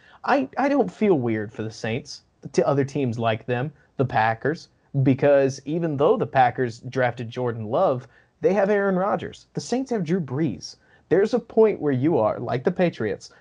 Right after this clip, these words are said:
allowed to start over. And everybody can say, "You had your run, you did your best, you did a lot of great things." And the Bears didn't have that run yet. I kinda think they need twenty twenty to set the tone as a winning franchise,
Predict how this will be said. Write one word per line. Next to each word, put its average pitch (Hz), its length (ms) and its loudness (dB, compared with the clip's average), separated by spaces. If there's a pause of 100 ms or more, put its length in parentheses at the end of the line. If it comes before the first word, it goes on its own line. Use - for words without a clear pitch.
(160)
allowed 156 480 2
to 214 80 2
start 160 320 2
over. 113 340 -2 (320)
And 131 100 -2
everybody 165 400 6
can 160 180 -2
say, 135 460 2 (380)
"You 117 120 -2
had 147 260 4
your 156 100 2
run, 139 340 0 (460)
you 123 160 -2
did 143 380 4 (100)
your 139 120 2
best, 117 420 -2 (280)
you 120 140 -8
did 135 140 2
a 127 40 4
lot 131 280 4
of 127 60 -4
great 120 240 -6
things." 110 380 -12 (400)
And 117 100 -10
the 110 60 -8
Bears 185 380 2
didn't 175 320 -6
have 135 300 -2
that - 180 -6
run 98 160 -12
yet. - 220 -16 (460)
I 113 60 -8
kinda 185 300 -2
think - 220 -4
they 139 140 0
need 147 300 -4
twenty - 280 -4
twenty 143 400 -4 (380)
to 117 400 0 (120)
set - 480 -4
the 151 60 -4
tone 135 480 -4 (120)
as 117 140 -8
a 117 80 -2
winning 123 380 0
franchise, 113 640 -4